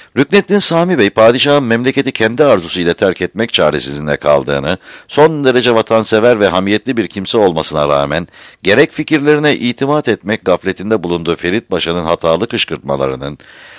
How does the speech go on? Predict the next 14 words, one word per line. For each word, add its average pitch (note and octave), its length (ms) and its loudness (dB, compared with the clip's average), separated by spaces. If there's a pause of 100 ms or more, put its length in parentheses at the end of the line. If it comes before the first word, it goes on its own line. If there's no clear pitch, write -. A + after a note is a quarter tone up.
(160)
gerek E3 300 4
gösterdiği E3 500 2
bütün D3+ 220 -6
iyi B2 220 0
niyetlerine E2+ 500 0
Anadolu'dan A#2 500 2
sert C3 360 -2
ve G2+ 80 0
menfi, F#2+ 380 -4
yani F2+ 400 0
olumsuz F#2 420 -4
karşılık G2 460 -2
gelmiş C#2+ 360 -4
olmasının, C#2 560 -6